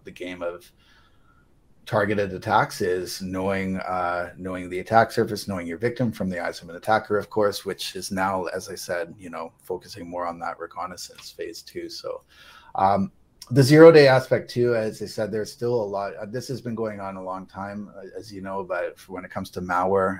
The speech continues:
uh, you know, the, as I said, they're trying to get around security, uh, you know, defense evasion, trying to get around security controls. So being able to have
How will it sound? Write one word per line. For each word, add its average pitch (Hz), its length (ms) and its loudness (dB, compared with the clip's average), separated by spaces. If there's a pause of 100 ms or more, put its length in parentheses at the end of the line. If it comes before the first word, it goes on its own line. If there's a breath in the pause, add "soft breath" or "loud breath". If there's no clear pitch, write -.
uh, 90 240 0
you 92 120 -12
know, 87 100 -6
the, 87 180 -6
as 92 200 -4
I 92 40 -8
said, 90 220 -2
they're 87 100 -4
trying 92 220 -4
to 90 80 -6
get 87 140 -2
around 87 340 -2 (320 loud breath)
security, 95 640 -2
uh, - 580 -10 (200)
you 87 80 -14
know, 87 80 -12
defense 110 380 -2
evasion, 98 360 -2
trying 92 200 -8
to 90 60 -12
get 85 120 -4
around 85 180 -6
security 95 440 -4
controls. 104 520 2
So 95 80 -6
being 120 220 4
able 131 200 6
to 110 320 4
have 101 360 0